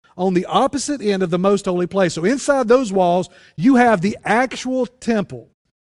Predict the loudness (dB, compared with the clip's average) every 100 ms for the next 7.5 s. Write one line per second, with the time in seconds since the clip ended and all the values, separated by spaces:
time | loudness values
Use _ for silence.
0 | _ _ _ _ -10 0 0 2 2 2
1 | 0 0 2 0 -2 -6 -4 0 0 0
2 | -4 -8 -8 -10 -4 -4 -4 -4 0 -2
3 | -2 -8 -8 -8 -12 -6 -2 0 -2 -6
4 | -16 -20 _ _ _ _ _ -6 0 2
5 | 2 0 4 4 4 -6 -6 -6 -6 -8
6 | -12 -10 -2 0 0 -2 -2 -2 -4 -4
7 | -6 -6 -8 -14 _